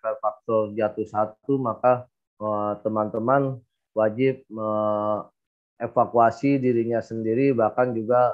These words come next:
rekan kerjanya. Nah, kembali lagi ke fail faktor. Fail faktor di sini, eh, tertuang di dalam Permenaker sembilan dua ribu enam belas. Teman-teman bisa buka sendiri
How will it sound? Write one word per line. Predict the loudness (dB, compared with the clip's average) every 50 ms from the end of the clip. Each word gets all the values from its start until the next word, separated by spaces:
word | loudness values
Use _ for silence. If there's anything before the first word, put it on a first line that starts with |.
| -2
rekan | -8 -10 -6 -6 -8 -8 -8
kerjanya. | -12 -12 -12 -8 -2 0 2 2 2 0 -6 -12 -16 -18 _ _ _ _ _ _ -10 -8
Nah, | -6 -6 -6 -8 -12 _ _ _ -14 -8
kembali | -4 2 4 6 6 6
lagi | 6 6 4 4 4 0 -2 0
ke | 0 -2 -2
fail | 0 -2 -2 -2 0
faktor. | -2 -2 -2 -2 2 2 2 2 2 -4 _ _ _ _ _
Fail | -4 -4 -4 -2
faktor | -2 -4 -2 0 0 0 0
di | 0 -2 -6
sini, | -4 -4 -2 0 0 0 0 0 -2 -6 _ _ _ _ _ _ _ _ _ _ -8
eh, | -4 -2 -2 0 0 -2 -2 0
tertuang | -2 -4 -2 0 2 2 4 4 4
di | 0 0
dalam | 0 2 2 2 2 0 0 -2
Permenaker | -4 -4 -4 -4 -6 -6 -6 -6 -8 -8 -8 -10 -10
sembilan | -10 -10 -6 -2 0 0 0 0
dua | 0 0 0 0 -2
ribu | -6 -6 -8 -8
enam | -8 -8 -10 -6 0
belas. | 2 2 2 2 0 _ _ _
Teman-teman | -14 -12 -10 -10 -10 -10 -8 -6 -6 -6 -6
bisa | -6 -8 -4 -2 -2
buka | -2 -2 -6 -10 -4 0 2 2 2 0
sendiri | -2 -10 -10 -6 -4 -2 0 0 0 0 -2 -4